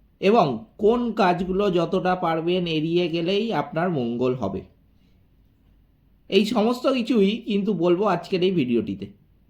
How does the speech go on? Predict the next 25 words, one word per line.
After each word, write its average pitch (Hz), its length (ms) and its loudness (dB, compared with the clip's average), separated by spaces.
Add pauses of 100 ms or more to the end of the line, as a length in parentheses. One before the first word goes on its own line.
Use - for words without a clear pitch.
(200)
তাই 202 260 4
আপনাদের 208 440 0
কাছে 208 200 0
অনুরোধ 196 340 2
করব, 208 360 0
ভিডিওটা 175 400 0
ভালো 160 260 0
লাগলে 175 360 0
অবশ্যই 175 560 -2
লাইক, 165 400 -2
শেয়ার 156 360 -4
ও 160 60 -2
চ্যানেলটিকে 151 520 -4
সাবস্ক্রাইব 160 540 -4
করতে 165 280 -4
ভুলবেন 151 320 0
না 175 300 -2 (1000)
এবং 156 420 2 (380)
কমেন্ট 196 400 0
বক্সে 202 400 0
অবশ্যই 185 640 0
লিখুন, 170 460 0
"জয় 151 240 2
মা 139 260 -2
কালী।" 110 240 -2